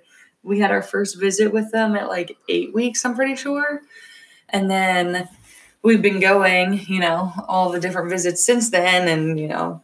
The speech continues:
basically just talking about how I feel and how the baby seems to be doing and listening to his heartbeat. And then you have three follow-up visits, and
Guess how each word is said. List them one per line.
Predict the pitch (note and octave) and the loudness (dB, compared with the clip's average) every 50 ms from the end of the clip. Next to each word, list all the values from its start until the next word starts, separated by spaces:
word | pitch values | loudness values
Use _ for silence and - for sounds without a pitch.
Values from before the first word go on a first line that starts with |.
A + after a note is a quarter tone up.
| - | -2
basically | - E3+ F3+ E3+ D#3 D#3+ D#3 | -2 0 0 2 4 4 4
just | D3+ D3+ D#3 D#3 - | 4 2 -2 -4 -2
talking | - F3 F3+ F3 E3+ F#3+ | -2 -2 -2 -2 -2 -2
about | F3 E3 D#3+ D3+ D#3 | 0 0 0 0 0
how | D#3 E3 D#3+ D#3+ | 0 2 2 4
I | D#3+ D#3 E3 F3 | 4 4 2 0
feel | E3 - E3+ F3 F3+ F3 F3 E3+ E3+ | 0 0 0 2 2 2 2 2 2
and | E3 D#3+ D3+ D#3 D#3 - - - - | 0 -2 -4 -4 -8 -8 -12 -12 -10
how | F3 E3 D#3 D3+ D3+ | -4 -4 -2 -2 -4
the | D3+ | -2
baby | D#3 F3 F#3 F#3+ F#3 | -2 -2 -2 -2 -2
seems | F#3 - F#3 F#3 F3+ E3 | -4 -4 -6 -6 -8 -6
to | F3 | -6
be | F#3 F#3 | -6 -4
doing | F3 F#3 F3+ F3+ F3+ F3 F3 F3 F3 F3 E3+ D#3+ | -4 -2 -2 0 0 0 0 0 0 0 -2 -2
and | D3 D3 D3 D3+ D#3+ E3 - _ _ _ - | -4 -6 -6 -8 -8 -8 -10 _ _ _ -8
listening | - F#3+ G3+ - - F3 D#3+ D#3 | -6 -4 -4 -4 -4 -4 -4 -2
to | D3+ D#3 | -2 -2
his | D#3 D#3+ C#3+ - | -2 -2 -4 -2
heartbeat. | F3 G#3 A3+ A#3 G#3+ A3 A#3+ A#3 A#3 A#3 A3+ - - - - - - _ - | 0 0 0 0 0 0 -2 0 0 -2 -4 -6 -10 -14 -14 -16 -16 _ -8
And | - F#3+ F#3+ | -6 -4 -2
then | F3+ F3+ F3+ F3+ | -2 -2 -2 -2
you | F3+ F3 | -2 -2
have | E3 F3 E3 - | -2 -2 -4 -4
three | - F#3+ E3 - | -4 -4 -4 -2
follow-up | - - G#3 G#3+ G#3+ A3 A3 G#3+ G#3+ G3+ | 0 2 2 4 4 2 2 0 0 0
visits, | G3 G#3+ G#3 G3 G#3+ G#3+ G#3+ G#3+ G#3+ - - - - | 2 2 4 4 4 2 2 0 -2 -10 -10 -12 -10
and | - F3+ F3+ F3+ F3+ F3+ F3+ F3 F#3 F3+ | -8 -6 -6 -6 -8 -10 -10 -10 -10 -12